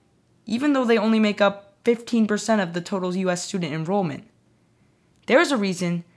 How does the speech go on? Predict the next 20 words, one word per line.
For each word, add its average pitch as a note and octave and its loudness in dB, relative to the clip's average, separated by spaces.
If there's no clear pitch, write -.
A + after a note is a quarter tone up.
that A3+ -4
something C4 2
as A#3+ -2
simple D#4+ 0
as D#4 2
their D4 2
name D#3+ 0
determines A#3 0
the A3+ 2
amount A3 4
of A#3+ -6
callbacks G3 2
a E3+ -6
black G3 2
person F#3 -4
gets E3+ -2
from - -6
their F3+ 2
job G#3 4
resume. D3 -6